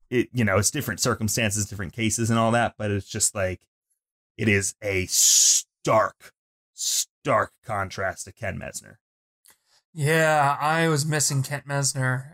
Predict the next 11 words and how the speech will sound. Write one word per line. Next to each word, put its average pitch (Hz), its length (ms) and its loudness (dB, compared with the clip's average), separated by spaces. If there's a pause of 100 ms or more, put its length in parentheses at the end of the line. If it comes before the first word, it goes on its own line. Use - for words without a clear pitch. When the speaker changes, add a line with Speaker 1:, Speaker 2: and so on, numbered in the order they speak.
(120)
Speaker 2:
Uh, 139 320 0
Speaker 1:
Yeah. 131 300 0 (920)
Speaker 2:
I, 147 640 2
I 151 100 -2
will 147 240 4
say 139 340 4
that 131 180 2
I 135 140 -2
kinda 143 360 0
like 123 440 -2 (840)
that 170 420 0